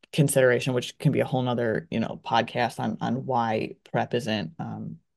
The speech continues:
progressing the way that you wanted it to. But you need to be prepared for that, to, to kinda have that letdown. And I'll be fucking honest with you, it's kind of rough. So Ash and I, 'cause we're twins and we're the best, we both check in on Tuesdays.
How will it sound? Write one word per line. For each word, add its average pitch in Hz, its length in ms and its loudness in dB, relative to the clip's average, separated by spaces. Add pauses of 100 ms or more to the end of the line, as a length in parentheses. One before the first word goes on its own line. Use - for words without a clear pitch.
(280)
progressing 123 480 2
the 127 80 -2
way 120 120 2
that 120 100 2
you 120 100 0
wanted 135 260 4
it 127 140 0
to. 123 200 2
But 127 300 2 (400)
you 160 180 10
need 185 280 10
to 240 100 6
be 160 220 6
prepared 123 500 0
for - 120 -6
that, 101 260 -2
to, 120 220 4 (600)
to 131 380 6 (120)
kinda 175 300 6
have 156 320 6
that 139 180 4
letdown. 123 560 -2
And 127 80 0
I'll 139 120 8
be 202 100 8
fucking 131 400 0
honest 117 280 -2
with - 140 -2
you, 120 120 4
it's 127 240 6
kind 202 240 6
of 160 180 2
rough. 107 240 -2
So - 200 4
Ash 139 240 4
and 190 80 8
I, 165 180 8 (400)
'cause 135 260 4
we're 135 500 4
twins 160 480 2
and 135 160 -4
we're 135 140 -4
the 160 60 6
best, 175 280 4
we 170 80 8
both 139 200 2
check 165 220 2
in 165 80 4
on 196 120 4
Tuesdays. 135 460 0